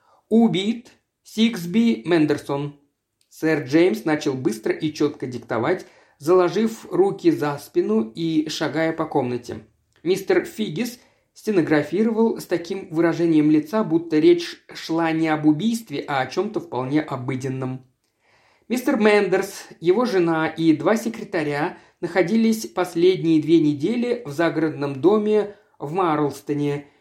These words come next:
неподалеку от Бишопс-Бриджа. Дом был куплен пять лет назад, и с тех пор каждый год мистер Мендерсон с женой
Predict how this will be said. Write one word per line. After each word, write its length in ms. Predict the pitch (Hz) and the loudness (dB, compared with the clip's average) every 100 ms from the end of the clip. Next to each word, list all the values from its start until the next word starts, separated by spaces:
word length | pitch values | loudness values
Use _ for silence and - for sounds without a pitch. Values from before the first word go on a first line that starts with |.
| - | -2
неподалеку 640 | 165 175 165 170 220 220 | 2 2 4 4 2 2
от 360 | - 175 - - | -2 -2 -4 -10
Бишопс-Бриджа. 1400 | 143 175 220 220 190 190 - - 151 151 139 127 147 147 - _ _ _ | -12 -4 -2 0 -2 -2 -10 -10 0 2 2 -2 -2 -4 -8 _ _ _
Дом 300 | 165 262 254 | -4 0 4
был 160 | 220 160 | 6 4
куплен 440 | - 175 151 147 147 | 4 0 2 -2 0
пять 220 | 143 143 | -2 -2
лет 180 | 135 127 | -6 -4
назад, 480 | 131 127 214 233 - | -4 -2 -2 -2 -8
и 120 | 160 | -6
с 60 | |
тех 220 | - 151 - | 0 0 4
пор 220 | 196 233 | 2 4
каждый 320 | 170 156 147 | -2 0 -2
год 260 | 139 220 165 | 2 0 2
мистер 440 | 180 180 185 175 | -2 -2 -4 -2
Мендерсон 640 | 160 175 170 170 - 185 170 | 2 4 4 0 0 -2 -2
с 40 | |
женой 600 | - 160 139 160 214 | 0 0 2 0 -2